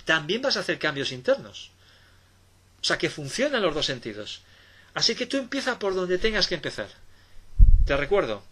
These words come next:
microacciones te llevarán al éxito. No quieras abordar todo a la vez. Empieza por la alimentación, luego añades actividad física, luego añades relajación, luego añades mentalidad. Tú decides.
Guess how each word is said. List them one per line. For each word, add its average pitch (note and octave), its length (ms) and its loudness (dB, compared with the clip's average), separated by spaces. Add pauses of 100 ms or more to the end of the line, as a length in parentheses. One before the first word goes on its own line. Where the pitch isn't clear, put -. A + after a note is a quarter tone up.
microacciones D#3+ 1120 -4 (400)
te C#3+ 140 -6
llevarán C3 420 -2 (100)
al G#3+ 140 -10
éxito. A#2+ 420 -6 (920)
No D#3+ 340 -8
quieras G#3+ 440 -2
abordar E3+ 480 -2
todo F#3+ 340 0
a F3 40 2
la D#3+ 100 0
vez. A2+ 360 -8 (460)
Empieza F3 400 -2
por G#3 100 -2
la G#3+ 60 0
alimentación, G#3 680 -8 (480)
luego E3+ 220 0
añades G3 320 0
actividad G3 500 -6
física, G3+ 540 -6
luego D3 160 -6
añades F#3 320 -2
relajación, F#3+ 640 -6 (480)
luego D3+ 140 -2
añades F3+ 380 0
mentalidad. F#3+ 720 -6
Tú G#3+ 140 6
decides. F#3 680 -2